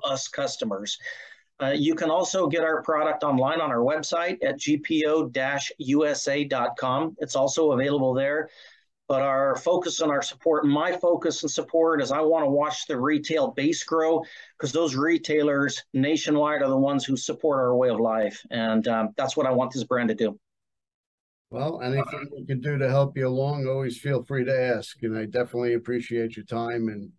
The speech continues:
Speaker 2: uh, what you've done in the industry is tremendous. And I, I admire that.
Speaker 1: Well, thank you.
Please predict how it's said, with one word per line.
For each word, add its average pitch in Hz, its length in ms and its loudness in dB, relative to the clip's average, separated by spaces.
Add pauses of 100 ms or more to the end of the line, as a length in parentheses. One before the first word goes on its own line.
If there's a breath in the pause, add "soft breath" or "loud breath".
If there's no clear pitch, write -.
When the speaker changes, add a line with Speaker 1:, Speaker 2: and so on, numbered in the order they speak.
(440 soft breath)
Speaker 2:
uh, 104 300 -6
what 120 300 -2
you've 117 200 2
done 135 240 6
in 117 120 2
the 113 120 2
industry 113 540 -2
is 107 100 -6
tremendous. 113 640 -2
And 107 160 -6
I, 110 100 -4
I 110 360 -2 (500)
admire 117 460 0
that. 101 200 -8 (500)
Speaker 1:
Well, 160 240 2
thank 139 240 0
you. 104 200 0